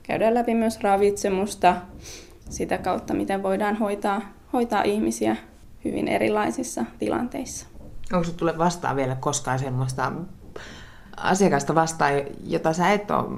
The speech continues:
Speaker 2: oikein osannut auttaa?
Speaker 1: No ei ole tullut kyllä sellaista, että joskus voi olla haastavia tapauksia ja sit huomaa, että no, haastan itseni tässä, että katsotaan mitä tapahtuu ja kyllä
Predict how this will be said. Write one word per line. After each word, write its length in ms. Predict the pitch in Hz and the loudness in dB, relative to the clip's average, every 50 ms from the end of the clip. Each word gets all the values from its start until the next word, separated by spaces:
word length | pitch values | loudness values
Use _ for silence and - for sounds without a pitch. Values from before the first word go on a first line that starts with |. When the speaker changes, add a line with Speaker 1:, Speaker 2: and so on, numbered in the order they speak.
| - - - | -8 -8 -4
Speaker 2:
oikein 300 | - 170 156 - - - | -2 -2 -2 -2 -2 -2
osannut 280 | - 156 151 147 143 69 | -2 0 -2 -2 0 0
auttaa? 280 | 69 67 - - - - - - - - - - - - - - - - - - - - - - | 0 -2 -2 -6 -10 -10 -8 -8 -8 -8 -8 -8 -10 -10 -12 -16 -16 -16 -18 -16 -18 -12 -2 0
Speaker 1:
No 120 | 269 262 | 4 6
ei 220 | - 330 339 311 | 8 8 8 8
ole 80 | 247 247 | 8 6
tullut 380 | 240 - 185 180 170 180 175 - | 4 2 4 4 4 4 4 2
kyllä 140 | - - | 0 0
sellaista, 540 | - - 160 156 - 202 - - - - 202 | 2 4 4 6 6 4 4 4 4 4 6
että 380 | 202 226 233 - 220 202 - - - - - - - | 6 4 4 4 4 4 4 0 -6 -12 -16 -6 -2
joskus 340 | - 285 330 - 277 262 - | 0 0 0 0 -2 0 4
voi 100 | 254 254 | 6 8
olla 120 | 247 247 254 | 8 8 8
haastavia 520 | 285 262 247 247 247 226 214 208 214 208 | 8 8 6 6 6 6 6 8 8 8
tapauksia 560 | 208 214 220 220 214 202 - - - 208 196 | 8 6 6 8 6 6 6 6 4 6 6
ja 80 | 190 214 | 6 6
sit 200 | - 214 214 233 | 4 2 2 4
huomaa, 380 | 233 214 196 196 190 180 180 | 6 6 6 6 6 6 6
että 260 | 185 220 - - 202 202 | 4 4 2 2 2 4
no, 200 | 214 214 214 220 - - - - - - - - - - - - - - - - - - | 4 4 4 2 -2 -8 -18 -20 -20 -18 -18 -18 -18 -18 -20 -20 -20 -18 -18 -16 2 6
haastan 380 | 254 226 214 - - 233 - | 6 8 8 8 8 8 8
itseni 400 | 233 233 233 - - 208 160 175 | 8 8 6 6 6 6 8 8
tässä, 360 | 175 180 180 220 - - 214 | 8 8 8 8 8 8 6
että 180 | 190 - - 381 | 6 6 6 6
katsotaan 460 | - 247 233 - - 240 - 240 233 | 6 6 4 4 2 4 6 6 6
mitä 180 | 233 254 269 254 | 8 6 6 8
tapahtuu 580 | - 233 220 226 156 - - - - - 165 | 8 8 8 8 6 4 4 2 4 6 8
ja 280 | 170 175 185 185 - 233 233 | 8 8 8 6 6 4 2
kyllä 400 | - 220 208 190 185 175 180 - | 2 4 6 6 6 6 6 4